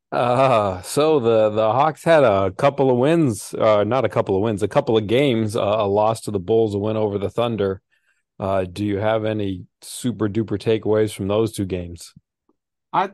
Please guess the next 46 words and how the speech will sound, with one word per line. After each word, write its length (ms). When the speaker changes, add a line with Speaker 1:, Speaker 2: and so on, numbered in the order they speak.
Speaker 2:
I 160
thought 260
the, 400
I 60
thought 160
the 80
Bulls 260
game 220
was 160
frustrating 640
because, 640
um, 320
I, 120
I 180
know 220
that 220
they 140
didn't 300
play 140
very 180
well 160
in 80
the 60
first 280
half. 220
There 100
were 80
a 60
lot 180
of 260
things 320
to 80
kind 200
of 260
point 220
fing-, 240
point 220
the 40
finger 320
at 160
and 100
kind 120
of 60
be 80
frustrated 340
by. 220